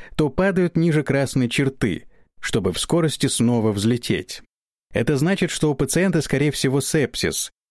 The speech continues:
и его организм пытается так прогреть свою кровь, чтобы пройти по лезвию бритвы, убить тех микробов, что проникли в него, самому оставшись при этом живым.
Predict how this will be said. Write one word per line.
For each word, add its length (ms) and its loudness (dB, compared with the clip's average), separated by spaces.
и 100 0
его 160 2
организм 480 0
пытается 480 0
так 380 -2
прогреть 380 0
свою 220 2
кровь, 280 0
чтобы 320 -2
пройти 340 0
по 140 -2
лезвию 420 2
бритвы, 580 0
убить 400 0
тех 180 0
микробов, 480 0
что 160 0
проникли 480 2
в 80 2
него, 240 2
самому 460 2
оставшись 580 -2
при 200 0
этом 220 0
живым. 520 0